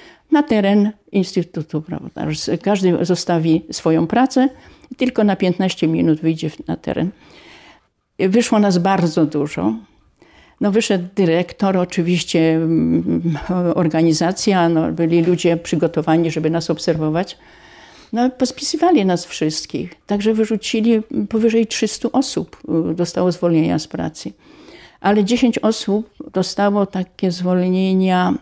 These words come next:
natychmiastowe, bez, y, jakiejkolwiek możliwości wyjścia na teren Instytutu. I ja się w tej dziesiątce znalazłam.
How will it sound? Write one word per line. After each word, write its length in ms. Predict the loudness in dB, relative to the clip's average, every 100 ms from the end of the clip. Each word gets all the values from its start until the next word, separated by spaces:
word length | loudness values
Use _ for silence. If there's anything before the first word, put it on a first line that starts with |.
| -2
natychmiastowe, 1040 | 0 2 2 2 2 2 2 0 2 2 0 _ -20 -20 -20 -20 -16 -6 -2
bez, 580 | 2 2 2 0 0
y, 260 | 4 6 6
jakiejkolwiek 680 | 4 2 2 2 2 2 0
możliwości 760 | -2 0 0 -2 -4 -2 0 -2 -2
wyjścia 400 | 0 0 0 0
na 140 | 0
teren 340 | 0 -2 0 0
Instytutu. 640 | 0 -6 -8 -10 -10 -4
I 100 | -2
ja 120 | 0
się 140 | 0 -2
w 100 | 0
tej 140 | -2
dziesiątce 460 | -2 -2 -2 -2 -4
znalazłam. 580 | -2 -2 -2 -2 -2